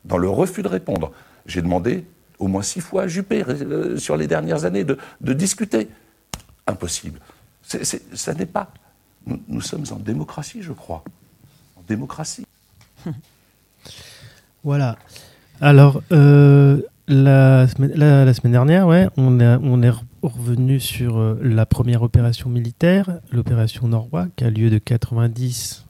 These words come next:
Speaker 2: octobre quatre-vingt-dix à décembre quatre-vingt-treize. Aujourd'hui, on voudrait, on voulait faire, euh, la suite chronologiquement, mais on va un peu revenir, en fait, sur, euh, sur ces années-là. Euh, on a vu les ambiguïtés de l'opération Norwa.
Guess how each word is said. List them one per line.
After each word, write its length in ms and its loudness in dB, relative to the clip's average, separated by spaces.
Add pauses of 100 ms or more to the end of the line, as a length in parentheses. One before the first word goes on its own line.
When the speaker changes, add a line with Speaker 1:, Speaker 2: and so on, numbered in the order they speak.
(160)
Speaker 2:
octobre 320 -6
quatre-vingt-dix 540 -4
à 100 -4
décembre 320 -8
quatre-vingt-treize. 720 -8 (1400)
Aujourd'hui, 340 4
on 80 8
voudrait, 400 2
on 120 0
voulait 280 2
faire, 300 0
euh, 800 0
la 120 2
suite 360 -6
chronologiquement, 760 0
mais 80 2
on 120 4
va 100 2
un 80 2
peu 160 2
revenir, 500 -2
en 60 -6
fait, 320 -14
sur, 340 -10
euh, 380 -4
sur 320 -12
ces 260 -10
années-là. 260 -6 (2000)
Euh, 240 4
on 120 4
a 120 8
vu 180 8
les 220 6
ambiguïtés 480 0
de 40 2
l'opération 440 2
Norwa. 420 -4